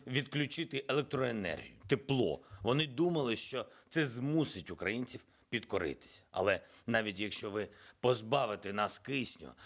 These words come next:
ми вдихнемо на повні груди, щоб сказати «геть з нашої землі». Навіть у повній темряві ми бачимо правду і будемо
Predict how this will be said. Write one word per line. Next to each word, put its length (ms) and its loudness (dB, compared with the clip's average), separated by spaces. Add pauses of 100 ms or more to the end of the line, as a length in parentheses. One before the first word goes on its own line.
(120)
ми 320 0 (240)
вдихнемо 1000 0 (200)
на 160 2
повні 480 4
груди, 440 -2
щоб 280 -4
сказати 580 -2 (240)
«геть 440 -2 (180)
з 100 -10
нашої 420 0
землі». 420 -6 (500)
Навіть 340 0
у 100 -2
повній 500 6
темряві 600 0
ми 180 0
бачимо 540 2 (240)
правду 480 2
і 100 0
будемо 540 4